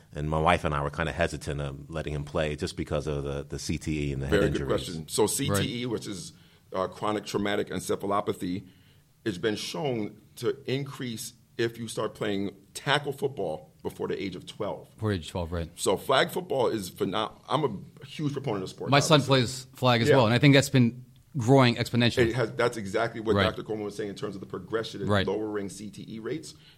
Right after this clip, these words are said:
Speaker 2: is flag football. And then the helmets that we have now in high school, I covered three high school football teams.
Speaker 3: Mm.
Speaker 2: The helmets that, for some reason, they're not allowed in games. I don't know if they feel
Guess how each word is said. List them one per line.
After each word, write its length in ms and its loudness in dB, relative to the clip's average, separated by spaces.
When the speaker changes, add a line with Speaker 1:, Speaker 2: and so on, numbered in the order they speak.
Speaker 2:
is 220 0
flag 380 -6
football. 560 -6
And 140 -2
then 180 0
the 80 -2
helmets 380 0
that 100 0
we 80 0
have 160 0
now 120 -2
in 80 -4
high 80 -4
school, 160 -8
I 20 -8
covered 240 -8
three 160 -8
high 140 -6
school 180 -12
football 380 -10
teams. 360 -4
Speaker 3:
Mm. 100 -2
Speaker 2:
The 120 -2
helmets 420 0
that, 400 -2
for 100 -2
some 220 -2
reason, 220 -2
they're 100 -2
not 160 -4
allowed 260 0
in 120 -2
games. 300 -4
I 80 -6
don't 120 -4
know 100 -4
if 60 -6
they 160 -4
feel 400 -6